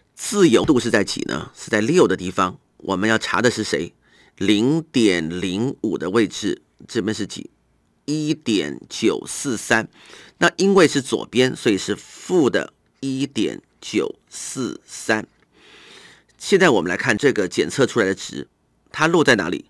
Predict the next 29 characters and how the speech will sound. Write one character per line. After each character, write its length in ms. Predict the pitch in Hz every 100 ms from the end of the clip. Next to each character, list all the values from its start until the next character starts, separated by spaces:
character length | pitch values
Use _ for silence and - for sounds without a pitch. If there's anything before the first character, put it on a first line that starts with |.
| _ _ _ _ _ _
它 160 | - 123
是 100 | 123
落 180 | 120
在 160 | 113 98
拒 260 | - - 135
绝 160 | -
域 240 | 87 101 107
的 100 | 82
位 160 | 98
置， 300 | 82 - 80 - - - _
所 260 | - 117
以 220 | 135 117 - _ -
我 120 | 101
们 180 | 101 -
肯 240 | - 117 120
定 120 | 156
的 100 | 120
说， 180 | - 113
这 160 | -
边 160 | 127 135
还 140 | 135
比 320 | 131 101 73 - _ _ _ _
负 400 | - - 175 127
的 220 | 110 -
一 180 | 143 143
点 320 | 123 98 64 -
九 300 | 113 73 62
四 340 | - 143 107
三 320 | - 117 113